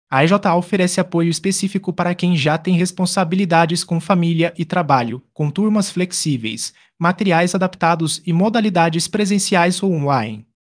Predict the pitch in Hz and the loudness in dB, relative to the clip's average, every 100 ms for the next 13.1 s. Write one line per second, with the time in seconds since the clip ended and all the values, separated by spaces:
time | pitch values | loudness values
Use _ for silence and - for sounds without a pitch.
0 | _ 170 160 180 185 160 160 170 175 160 | _ 2 4 6 6 4 4 2 2 2
1 | 147 165 185 165 - 160 156 165 185 170 | 2 0 0 -2 -2 -4 0 2 4 4
2 | 160 160 170 151 - 123 120 117 - - | 2 2 2 2 2 -2 -2 -8 -8 -10
3 | - 143 180 196 196 123 117 139 160 160 | -2 2 4 4 2 -2 0 2 4 2
4 | 160 135 165 175 185 190 175 151 151 170 | 0 0 4 4 4 2 4 6 6 4
5 | 175 208 214 202 180 156 156 196 214 151 | 2 4 4 4 4 4 2 2 2 2
6 | 110 - 95 117 _ _ _ - 196 - | 0 -2 -8 -14 _ _ _ -4 -2 0
7 | 247 175 175 175 170 156 170 196 175 175 | 0 4 4 2 -2 0 0 0 0 0
8 | - 180 185 180 143 220 220 226 170 180 | 2 2 2 0 -2 -2 -2 0 0 2
9 | 190 185 185 196 190 147 127 _ _ 139 | 0 2 2 2 2 0 -2 _ _ -6
10 | - 175 185 - 196 196 185 220 226 - | -2 0 2 2 2 2 2 0 -2 -4
11 | 247 - 180 185 185 175 190 165 165 156 | -2 2 2 2 0 -2 0 0 2 2
12 | 135 131 117 147 160 147 135 139 131 110 | 0 -2 -2 -2 0 -2 -2 -2 -2 -4